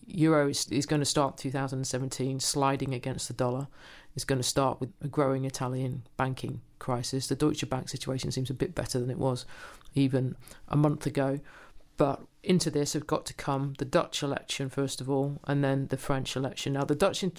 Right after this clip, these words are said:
election, I think, is going to be pretty important, because the interesting thing about the Dutch, where these economic questions are concerned, is, is that they no longer behave, or the Dutch economy no longer behaves like a core part of the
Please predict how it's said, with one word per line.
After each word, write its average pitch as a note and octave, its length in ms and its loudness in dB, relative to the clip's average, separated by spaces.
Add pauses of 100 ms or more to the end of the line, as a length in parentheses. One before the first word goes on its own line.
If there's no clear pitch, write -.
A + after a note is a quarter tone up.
election, D3+ 320 0
I C3+ 80 0
think, C#3 220 -4
is C#3 100 0
going C#3+ 200 2
to - 80 -8
be C3+ 140 -2
pretty C#3+ 360 0
important, C#3 500 2
because C3 280 -2
the D3 100 4
interesting E3 340 2
thing C#3 180 0
about C3+ 280 0 (340)
the - 80 2
Dutch, - 320 4
where D3 140 2
these C3+ 200 0
economic C3+ 380 -2
questions - 400 -6
are B2+ 40 -8
concerned, B2+ 540 -2
is, C3+ 160 2 (280)
is C#3 140 0
that D3 140 2
they D#3 200 4
no D#3 160 4
longer C#3 320 0
behave, C3 360 0
or B2+ 80 -2
the B2 100 -6
Dutch - 280 0
economy C3+ 460 -2
no C3+ 140 2
longer C#3+ 280 2
behaves C3 460 0
like C3+ 160 -2
a B2+ 40 -4
core C3+ 300 2
part - 320 0
of - 160 -4
the B2 200 0